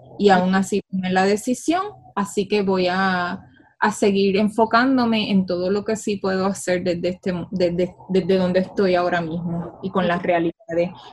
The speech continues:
Y po-, y que, y que lo otro es que si me, si yo hubiese sabido la cifra final y todos los contratiempos que tuvimos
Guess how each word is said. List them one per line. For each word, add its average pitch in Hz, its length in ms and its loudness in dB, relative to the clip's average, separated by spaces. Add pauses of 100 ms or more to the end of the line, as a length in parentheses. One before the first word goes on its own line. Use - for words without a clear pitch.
(200)
Y 233 220 2
po-, 466 160 -2
y 220 160 2
que, 220 240 6
y 214 120 -2
que 208 360 6
lo 220 280 4
otro 220 280 6
es 269 260 4
que 262 160 4
si 208 420 0 (520)
me, 214 180 6 (300)
si 214 220 0
yo 220 120 10
hubiese 262 320 6
sabido 247 720 4
la 196 280 6
cifra 240 460 4
final 262 640 2 (280)
y 226 280 0 (180)
todos 269 1120 6
los 233 200 2
contratiempos 214 920 0
que 226 160 0
tuvimos 233 680 0